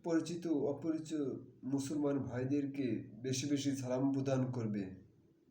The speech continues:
ইসলামের মধ্যে এই দুইটি জিনিসই সবচাইতে চরি-, উত্তম চরিত্র। এক নম্বর হচ্ছে অভাবী মানুষকে খাওয়ানো,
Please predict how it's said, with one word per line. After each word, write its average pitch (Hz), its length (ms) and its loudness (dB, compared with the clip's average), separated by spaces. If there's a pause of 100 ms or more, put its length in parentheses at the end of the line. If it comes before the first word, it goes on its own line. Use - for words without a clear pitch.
(960)
ইসলামের 165 420 0
মধ্যে 151 560 0 (160)
এই 147 120 2
দুইটি 151 420 0
জিনিসই 143 600 0 (1080)
সবচাইতে 135 920 0 (320)
চরি-, 151 600 -2
উত্তম 143 400 0
চরিত্র। 127 560 0 (1500)
এক 143 160 -2
নম্বর 160 240 4
হচ্ছে 165 640 -2 (880)
অভাবী 147 340 4
মানুষকে 143 760 2 (1080)
খাওয়ানো, 120 460 2